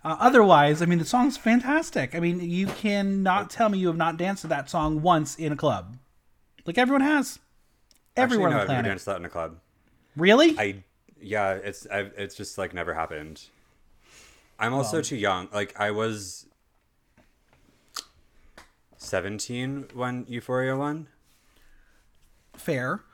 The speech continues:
Speaker 2: So,
Speaker 1: It's been,
Speaker 2: in
Speaker 1: it,
Speaker 2: those, like,
Speaker 1: it,
Speaker 2: four years.
Speaker 1: people, I mean, well, maybe it's different 'cause New York, uh, there's definitely D Js out there who are very Eurovision-centric. Uh, so he, he'll throw on whatever I ask him to do.
Speaker 2: You know what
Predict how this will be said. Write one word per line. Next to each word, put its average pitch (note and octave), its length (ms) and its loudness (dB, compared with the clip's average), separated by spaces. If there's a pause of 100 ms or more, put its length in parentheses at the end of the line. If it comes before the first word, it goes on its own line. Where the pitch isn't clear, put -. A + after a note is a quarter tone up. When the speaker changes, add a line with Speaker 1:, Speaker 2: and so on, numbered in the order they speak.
(100)
Speaker 2:
So, G#2 340 0
Speaker 1:
It's G2+ 100 -4
been, F#4 220 -6
Speaker 2:
in A2+ 80 0
Speaker 1:
it, - 20 2
Speaker 2:
those, A2+ 140 0
like, G#2+ 120 0
Speaker 1:
it, - 60 -18
Speaker 2:
four F#2+ 280 -4
years. - 560 -10 (120)
Speaker 1:
people, D#4 460 -2 (320)
I F3+ 60 -8
mean, D#3+ 180 -2
well, D3 140 -2
maybe D3 220 -2
it's C3+ 100 -10
different B2 440 -6
'cause - 160 -14
New B2 120 -4
York, A#2 360 -6
uh, A#2 160 -10
there's A2 220 -12
definitely A#2 260 -8
D A#2+ 200 -4
Js A2 200 -8
out A2+ 140 -6
there A2 140 -8
who G#2+ 280 -8 (440)
are A#2 100 -6
very A#2+ 260 -2
Eurovision-centric. G#2+ 1500 -8 (360)
Uh, G#2+ 240 -6
so A#2+ 160 -10
he, D3 260 -4 (220)
he'll B3 160 2
throw D#3+ 320 4
on C3+ 160 2
whatever C3 300 2
I A2 40 0
ask A2 280 -6
him A2 80 -10
to G#2 60 -14
do. G#2+ 280 -10 (840)
Speaker 2:
You G#2 160 -8
know G#2+ 140 2
what C3 320 -2